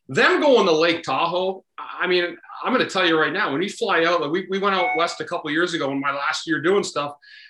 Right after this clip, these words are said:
uh, with the Flyers broadcasting crew. We traveled out to, did a Phoenix and, uh, Ve-, Phoenix and Vegas back to back one weekend, like a Friday, Saturday. I was gassed for two weeks after that. And I, and I didn't play a game. The players played. So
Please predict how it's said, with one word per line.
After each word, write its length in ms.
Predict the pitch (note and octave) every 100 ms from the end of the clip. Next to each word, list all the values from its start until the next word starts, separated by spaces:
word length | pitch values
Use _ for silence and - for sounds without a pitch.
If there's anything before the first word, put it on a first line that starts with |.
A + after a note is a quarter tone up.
| _ _ -
uh, 180 | C3+ C#3+
with 140 | D#3+
the 80 | D#3+
Flyers 460 | E3 E3+ F#3+ E3 C3
broadcasting 680 | D#3+ A3 A3+ E3 C#3 C#3
crew. 320 | B2 C#3 C#3 C3+
We 120 | C#3+
traveled 420 | F#3 E3+ F#3 E3
out 180 | E3+ E3
to, 80 | C#3
did 140 | D3+
a 40 |
Phoenix 680 | - G3 G#3 A3 - - - - D#3
and, 340 | D#3 D3+ D#3
uh, 180 | D#3 C#3+
Ve-, 300 | F#3 A3+ A3 C3+ -
Phoenix 500 | - B3 C#4 C#4+ A3
and 140 | D3+
Vegas 460 | D#3+ F#3 C#3 - -
back 280 | D#3 D#3+ D#3+
to 80 |
back 300 | D3+ D3+ A2+ C3+
one 220 | E3 D#3
weekend, 340 | E3 D#3+ A2+
like 120 | B2 A#2+
a 40 |
Friday, 320 | - D#3+ D#3+
Saturday. 460 | D#3+ D#3 F3 F#3+ G3+ _ _ _ _ _ E3
I 80 |
was 160 | G3 C#3+
gassed 380 | D#3+ D#3+ D#3+ -
for 100 | C#3
two 400 | - C3 A#2+ A#2+
weeks 240 | A2+ -
after 240 | A2+ - A2
that. 200 | G2+ -
And 100 | C3
I, 120 | C#3 D#3
and 180 | D3+
I 60 | D#3
didn't 220 | D#3 C3+
play 200 | D3 C3
a 40 | A#2
game. 260 | C3+ A2+
The 80 | A2+
players 360 | - C#3 A#2+ -
played. 260 | D#3+ A#2+ -
So 240 | A2